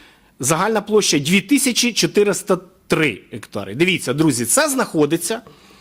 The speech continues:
під боком у нас, хто знає Білу Церкву, це все десять, десять кілометрів кругом нас.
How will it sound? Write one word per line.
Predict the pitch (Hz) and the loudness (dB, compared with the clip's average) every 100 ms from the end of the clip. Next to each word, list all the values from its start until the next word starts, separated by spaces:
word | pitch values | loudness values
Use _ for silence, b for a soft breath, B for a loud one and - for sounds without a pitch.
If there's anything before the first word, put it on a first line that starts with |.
| b b b b b _ _ _ _ - | b b b b b _ _ _ _ 0
під | 262 233 | 0 2
боком | 175 208 - 175 | 2 2 2 2
у | 180 | 4
нас, | 175 156 - | 4 0 -4
хто | - 175 | -2 0
знає | 156 175 160 | 2 2 2
Білу | 139 156 147 | 2 2 2
Церкву, | 143 285 277 - 220 208 B B B B _ | 2 2 0 -4 -6 -8 B B B B _
це | - 233 285 | -2 0 2
все | 269 233 233 | 2 0 0
десять, | 180 196 196 170 135 | 2 0 0 -6 0
десять | 165 170 156 | 0 0 -4
кілометрів | - 143 147 139 127 127 117 | -6 -4 -2 0 -2 -4 -4
кругом | - 143 160 165 | 0 2 2 2
нас. | 120 101 | 0 -4